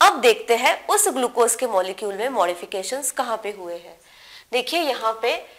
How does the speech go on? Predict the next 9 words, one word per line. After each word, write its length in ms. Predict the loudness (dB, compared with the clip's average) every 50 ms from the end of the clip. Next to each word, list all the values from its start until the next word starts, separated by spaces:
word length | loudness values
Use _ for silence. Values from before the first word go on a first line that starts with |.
| -20 -20 -20 -20 -20 -20 -20 _ _ _ 6
अब 500 | 6 6 6 6 2 0 0 -2 -10 -16 -20 _ _ _ _ _ _ _ _ _ _ _ _ _ _ _ _ _ _
यहाँ 340 | 0 2 4 4 4 4 2 2
पे 100 | 2 0
क्या 200 | 0 4 4 4
हो 160 | 4 4 2 2
रहा 240 | 2 2 2 2 0
है 200 | -2 -4 -4 0
मॉडिफिकेशंस 800 | 2 4 4 4 2 -4 -10 -8 -8 -6 -6 -6 -6 -6 -8 -8 -6
में, 180 | -6 -6 -6